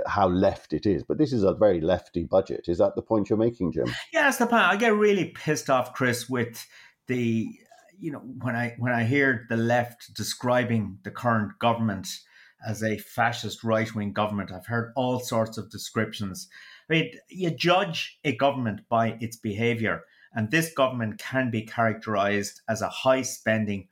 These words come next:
Speaker 2: high-taxation government. There's no doubt about that.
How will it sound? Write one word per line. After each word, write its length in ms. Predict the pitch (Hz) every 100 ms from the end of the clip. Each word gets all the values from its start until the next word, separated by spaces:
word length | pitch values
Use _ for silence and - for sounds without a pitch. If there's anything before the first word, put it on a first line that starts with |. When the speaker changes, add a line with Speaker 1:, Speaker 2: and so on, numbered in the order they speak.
| _
Speaker 2:
high-taxation 1120 | - 120 117 110 110 101 - 101 104 - 95 - _ -
government. 520 | 104 107 87 82 -
There's 200 | 110 104
no 160 | 117 117
doubt 320 | 117 110 107
about 380 | 90 98 92 -
that. 260 | 95 92